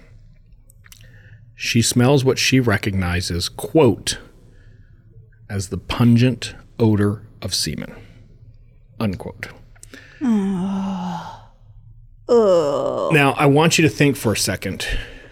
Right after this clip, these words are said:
Speaker 1: You're sitting in a chair. This father figure,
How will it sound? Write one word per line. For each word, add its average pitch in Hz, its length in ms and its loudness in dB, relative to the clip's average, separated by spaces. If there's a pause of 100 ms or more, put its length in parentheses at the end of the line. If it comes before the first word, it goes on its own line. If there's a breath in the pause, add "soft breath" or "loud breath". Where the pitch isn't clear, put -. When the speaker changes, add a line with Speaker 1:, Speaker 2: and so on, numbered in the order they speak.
(140)
Speaker 1:
You're - 100 2
sitting 110 300 0
in 165 80 4
a 220 80 4
chair. 78 500 -2 (840 loud breath)
This - 180 0
father 135 400 4
figure, 123 560 4